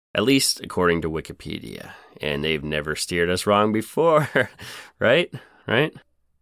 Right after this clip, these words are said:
This event happens on Monaco Street in Broadbeach Waters. Broadbeach Waters is a swanky suburb on the Gold Coast,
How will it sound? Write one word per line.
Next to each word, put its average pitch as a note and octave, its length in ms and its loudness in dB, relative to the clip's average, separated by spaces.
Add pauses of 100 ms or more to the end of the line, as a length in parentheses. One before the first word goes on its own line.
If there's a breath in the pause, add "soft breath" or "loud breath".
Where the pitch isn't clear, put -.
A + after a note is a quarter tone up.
(120)
This - 160 0
event G2+ 300 2
happens G2 420 2
on F#2+ 240 4
Monaco G2 560 2
Street D2+ 500 -6 (140)
in E2+ 340 0
Broadbeach F2+ 760 0
Waters. G#2+ 640 0 (200)
Broadbeach F2 600 0
Waters F#2 420 4
is F2 120 -4
a D#2+ 120 -4
swanky C#3 760 0
suburb F#2 680 2
on G#2+ 140 4
the F2+ 80 -2
Gold F#2 320 0
Coast, - 480 0